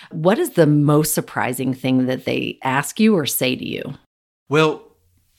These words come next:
Speaker 2: we have, uh, other downhole facilities in different parts of the state, different, all over the world, right? All
Speaker 1: Mm-hmm.
Speaker 2: over the, all over the country. And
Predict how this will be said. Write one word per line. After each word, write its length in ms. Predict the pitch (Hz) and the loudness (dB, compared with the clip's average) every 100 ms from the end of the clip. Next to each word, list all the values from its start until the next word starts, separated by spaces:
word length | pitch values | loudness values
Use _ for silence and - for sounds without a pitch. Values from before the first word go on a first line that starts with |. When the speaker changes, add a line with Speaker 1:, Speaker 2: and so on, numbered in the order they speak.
| _ 143 | _ -2
Speaker 2:
we 180 | 123 | 2
have, 280 | 151 143 120 | 4 2 -2
uh, 280 | 120 117 110 | 0 2 0
other 360 | 120 120 135 123 | 0 0 0 -2
downhole 720 | 113 117 113 113 120 113 - | -4 0 0 0 0 -4 -8
facilities 800 | - - 117 110 107 110 110 107 | -12 -6 2 2 4 2 2 0
in 120 | 104 101 | -2 0
different 280 | 117 117 | -2 -2
parts 240 | 117 113 113 | -2 -2 -4
of 60 | 107 | -10
the 60 | |
state, 380 | - 110 107 107 | -8 -6 -6 -6
different, 200 | 110 113 | -8 -8
all 220 | 123 123 | -2 2
over 180 | 123 117 | 2 2
the 100 | 107 | -2
world, 420 | 101 113 101 95 | -2 -2 -4 -6
right? 280 | 104 107 - | -6 -6 -2
All 160 | 147 139 | 0 2
Speaker 1:
Mm-hmm. 120 | 113 | 2
Speaker 2:
over 160 | 110 107 | 0 -4
the, 200 | 104 - | -6 -8
all 200 | 117 113 | -4 -4
over 160 | 104 104 | -4 -8
the 60 | |
country. 440 | 104 117 117 113 104 | -4 -2 -2 -2 -2
And 140 | 98 | -4